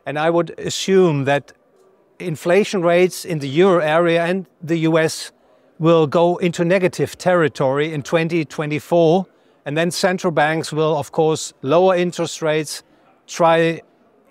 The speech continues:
trying to increase the money supply again. And I think the decline in inflation will be temporary in nature, unfortunately.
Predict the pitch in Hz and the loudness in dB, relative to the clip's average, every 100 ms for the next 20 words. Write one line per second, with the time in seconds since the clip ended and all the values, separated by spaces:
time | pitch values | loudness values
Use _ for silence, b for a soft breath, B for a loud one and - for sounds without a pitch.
0 | _ _ - - 170 170 170 - 156 170 | _ _ -12 -2 0 2 0 -2 -2 0
1 | 190 - 175 170 143 - 151 165 165 - | -2 0 0 0 -2 -4 -2 -2 -4 -6
2 | - 151 156 156 143 151 160 160 b b | -4 -2 0 -2 0 -2 -2 -8 b b
3 | b b _ 151 147 147 123 - 147 175 | b b _ -6 -4 -6 -10 -8 -4 -2
4 | 160 131 151 123 202 - 175 170 175 180 | -4 -4 -6 -2 -4 -2 -2 0 0 -2
5 | 165 151 147 135 117 _ - 156 - 175 | -6 -8 -6 -8 -12 _ -8 -6 -4 0
6 | 180 185 - 120 101 143 147 139 - 170 | 2 2 -2 -6 -4 -4 -2 -4 -2 -2
7 | 165 139 127 131 139 139 139 139 147 156 | -2 -2 0 0 -2 -4 -4 -4 -4 -6
8 | 135 127 165 165 - 120 135 147 | -8 -4 -2 -2 -4 -6 -4 -4